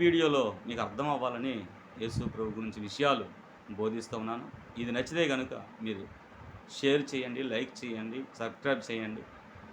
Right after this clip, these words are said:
అంతేకాదు, ఈ పరిచయను ప్రోత్సహించండి, నాకు సహాయం చేయండి. దేవుడు మిమ్మలను, మీ కుటుంబాలను, మీ పిల్లలను ఆశీర్వదించును గాక. ప్రార్థన చేసుకుందాం. దయగల దేవ, కృపగల తండ్రి, నీ మాటలు విన్న ప్రతి ఒక్కరి హృదయంలో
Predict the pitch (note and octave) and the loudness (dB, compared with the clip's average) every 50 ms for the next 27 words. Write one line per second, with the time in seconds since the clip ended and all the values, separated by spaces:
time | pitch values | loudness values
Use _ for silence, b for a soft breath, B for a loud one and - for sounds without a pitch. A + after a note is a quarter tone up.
0 | - - - - - - - - - - - - C3 C#3 C#3 E3+ E3 D3+ D3 D3 | -16 -18 -18 -18 -18 -20 -18 -18 -18 -10 -2 0 2 6 6 6 8 10 8 8
1 | D3 D3+ D3+ D3 C#3 C3 B2+ B2 A#2+ A2+ - C#3+ C3 B2+ - A#2+ A#2 B2 - - | 8 6 4 2 0 0 2 0 -2 0 -2 -2 -4 -2 -2 -2 -2 -2 -2 -6
2 | B2+ B2+ B2+ A#2+ - A#2+ A#2 A2+ B2 C3+ C3+ B2+ A2+ A2 - - - - - - | -8 -8 -8 -4 -4 -4 -4 -4 -4 -6 -6 -8 -10 -14 -14 -16 -18 -14 -12 -10
3 | - A#2+ A#2 A#2 A2+ - A#2 G2+ A#2 A#2 A2+ A2 - - G#2+ G#2+ G#2+ G#2 G#2+ B2+ | -6 -4 -4 -4 0 0 0 0 2 -2 -4 -4 -4 -6 -4 -4 -4 -4 -4 -6
4 | C#3 - - - - - - - - - - - - - - - - B2 A2+ G#2+ | -8 -10 -12 -18 -20 -20 -20 -20 -20 -20 -20 -20 -20 -20 -20 -14 -12 -10 0 4
5 | C#3 D3+ D#3+ E3 D#3 C#3+ C3 B2 B2+ C3 C3 C3 C3+ C3+ - - - - - - | 6 6 6 6 4 2 2 0 -2 -2 -2 -4 -6 -8 -10 -16 -18 -20 -20 -20
6 | - - - - - - - A2+ A#2 A2 - G#2+ B2+ B2 B2 B2+ B2+ B2+ B2 A#2+ | -20 -20 -20 -20 -20 -12 -8 -6 -6 -6 -6 -6 -4 -2 0 0 0 -2 -2 -6
7 | A2 - A#2+ A#2 A#2 A#2+ A#2+ A2 A2 G#2+ - G#2 G#2+ G#2+ G2+ G#2 G2+ G2 G2 F#2+ | -8 -4 -2 -2 -2 -2 -2 -4 -4 -4 -6 -8 -8 -8 -8 -8 -8 -8 -8 -10
8 | F#2 - - - - C#3 C#3 C3+ C#3 A#2+ A2 G2+ - - G2 F2+ F2 - - - | -10 -12 -14 0 2 2 2 4 0 -2 -2 -6 -8 -10 -12 -12 -12 -14 -16 -16
9 | - - B B B B B B B B B B - B2 D3 D#3 E3+ F3 F3 D#3+ | -20 -20 B B B B B B B B B B 0 6 8 8 10 10 10 8
10 | E3 D#3 D#3 D#3 D#3 C#3 C3+ C#3+ C#3 C#3 C3+ C3 C3 C#3 C#3+ C#3 C3 - B2 A#2 | 8 6 6 2 0 0 0 0 0 0 0 0 0 0 -2 -4 -8 -8 -6 -2
11 | A#2 A#2 A#2+ A#2+ A#2+ A#2+ A#2 A2+ A2+ A2 G#2+ - G#2+ - A#2 G#2+ G#2+ G#2+ - - | 0 0 0 0 -2 -6 -6 -6 -6 -6 -6 -8 -8 -6 -4 -4 -4 -4 -2 -2
12 | C3 A#2+ A2+ A2 A2+ A2 G#2+ G#2+ G#2+ | -2 -2 -2 -4 -6 -6 -6 -6 -6